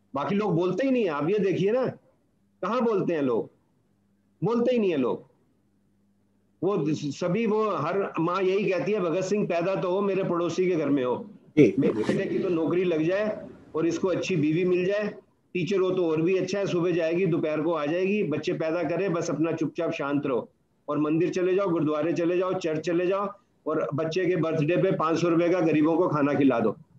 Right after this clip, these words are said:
Speaker 1: बस हो गया मेरा काम। फार्मर सर बैठा है,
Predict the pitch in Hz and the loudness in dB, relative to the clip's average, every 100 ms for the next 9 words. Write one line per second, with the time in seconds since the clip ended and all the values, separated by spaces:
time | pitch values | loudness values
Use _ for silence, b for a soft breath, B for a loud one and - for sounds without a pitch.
0 | _ _ 139 165 165 160 170 156 139 135 | _ _ -2 0 2 2 2 2 2 0
1 | 113 - _ _ _ _ _ _ _ _ | -2 -4 _ _ _ _ _ _ _ _
2 | - 180 214 247 208 226 185 185 208 202 | -2 0 2 2 2 2 2 2 2 2